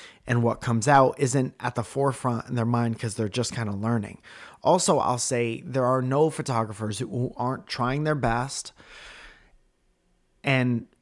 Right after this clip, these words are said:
no one is trying to make anybody look bad. So, you know, I know what it's like to have bad pictures taken of you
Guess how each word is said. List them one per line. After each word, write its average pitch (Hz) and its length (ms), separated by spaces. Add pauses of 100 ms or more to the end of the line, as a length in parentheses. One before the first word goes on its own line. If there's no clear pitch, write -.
(140)
no 156 180
one 185 200
is 151 160
trying 135 380
to 123 100
make 117 220
anybody 110 500
look 107 300
bad. - 420
So, 117 560 (140)
you 127 180
know, 101 320
I 135 100
know 160 140
what 151 140
it's - 120
like 120 140
to 120 80
have 104 220
bad 104 260
pictures 104 320
taken 117 520
of 127 220
you 147 300